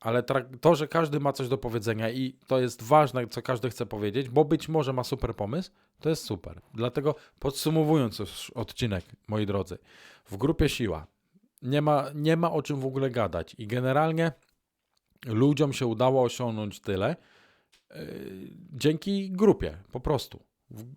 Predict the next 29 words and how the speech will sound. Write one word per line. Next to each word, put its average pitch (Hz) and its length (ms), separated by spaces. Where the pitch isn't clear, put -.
to 165 140
jest 160 220
rzecz 123 300
ważna. 90 360
Kolejna 151 400
sprawa 120 360
jest 117 200
taka, 123 340
żeby 123 500
budować 127 460
własny 147 320
autorytet 120 680
na 92 140
własnym 98 420
doświadczeniu, 107 720
tak 107 200
by, 110 260
e, 117 320
ludzie 120 240
się 120 160
sami, 131 340
sami 143 300
pytali, 120 540
co 139 160
robisz, 123 460
że 147 380
tak 170 160
fajnie 180 320
masz. 92 320